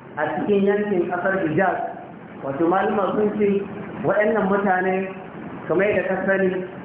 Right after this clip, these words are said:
abinda an ga zuciyar mutum shi yake mafarki,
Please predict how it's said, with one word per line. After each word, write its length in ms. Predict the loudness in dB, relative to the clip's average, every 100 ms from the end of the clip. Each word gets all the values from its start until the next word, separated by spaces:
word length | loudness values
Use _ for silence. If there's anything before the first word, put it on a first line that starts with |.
| -14 -14 -10
abinda 640 | -4 -2 4 4 4 4 4 2 -4 -10 -16 -18 -18 -12 -2
an 140 | 0
ga 100 | 2
zuciyar 440 | 0 0 -2 0 2
mutum 260 | 2 2 0
shi 240 | 2 2
yake 160 | 4 2
mafarki, 760 | 2 0 0 0 -2 -4 -4